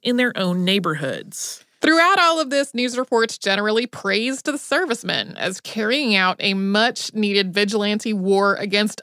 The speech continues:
Speaker 2: uncontrollable Mexican delinquents.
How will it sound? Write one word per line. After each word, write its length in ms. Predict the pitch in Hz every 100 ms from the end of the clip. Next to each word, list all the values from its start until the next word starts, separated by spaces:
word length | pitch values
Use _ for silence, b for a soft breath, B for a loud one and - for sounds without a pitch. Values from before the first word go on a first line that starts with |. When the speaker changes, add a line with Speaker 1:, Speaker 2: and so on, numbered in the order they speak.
| -
Speaker 2:
uncontrollable 920 | 220 240 254 269 247 226 214 208 202
Mexican 580 | 180 190 - 214 220 208
delinquents. 920 | 202 202 202 240 - 135 120 - -